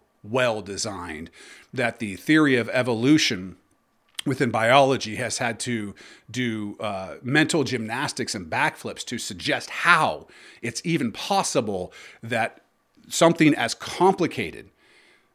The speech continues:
as a human being could exist. So what we're really getting down to isn't that God did a bad job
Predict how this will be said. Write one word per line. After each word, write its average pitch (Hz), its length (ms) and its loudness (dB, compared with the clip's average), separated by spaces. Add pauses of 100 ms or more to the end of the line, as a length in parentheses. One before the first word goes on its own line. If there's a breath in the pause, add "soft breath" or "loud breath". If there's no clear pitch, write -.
as 113 200 -4
a - 20 -4
human 131 340 4
being 117 240 -2
could - 140 -8
exist. 98 400 -4
So 170 100 2
what 160 140 4
we're 135 140 2
really 233 260 6
getting 131 240 4
down 101 260 -4
to 92 280 -6
isn't 147 440 4
that 110 160 -4
God 120 320 2
did 107 140 -8
a 98 60 -10
bad 110 280 -4
job 98 360 -8